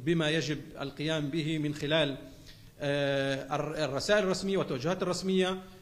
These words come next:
ولرئيس الحكومة، والضغط أيضًا من خلال أعضاء الكنيست لنضمن أن يتم الاستمرار في مثل هذا المشروع وغيره من البرامج التي تم إقرارها في القرار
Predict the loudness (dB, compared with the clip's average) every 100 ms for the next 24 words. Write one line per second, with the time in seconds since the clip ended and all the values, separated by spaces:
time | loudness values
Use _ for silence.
0 | -10 -2 0 2 0 0 -2 -4 -2 2
1 | 2 2 0 -2 -2 0 2 0 -2 -8
2 | -16 -6 -2 2 0 0 -2 0 2 0
3 | -2 -6 -6 -2 0 0 0 -2 -2 -4
4 | -4 -2 -4 -6 -10 -20 -20 -16 -6 -2
5 | 0 0 -2 -2 -2 -2 -2 0 2 0
6 | 0 -4 -4 -4 -4 -4 -4 -6 -6 -2
7 | 0 -2 -4 -4 -4 -2 0 0 0 -2
8 | -2 -2 0 0 0 -2 -2 -2 -2 -2
9 | -2 -2 -4 -8 -18 -20 -8 -6 -6 -4
10 | -2 -2 -4 -4 -2 -2 -2 -4 -4 -6
11 | -6 -8 -6 -4 -2 -4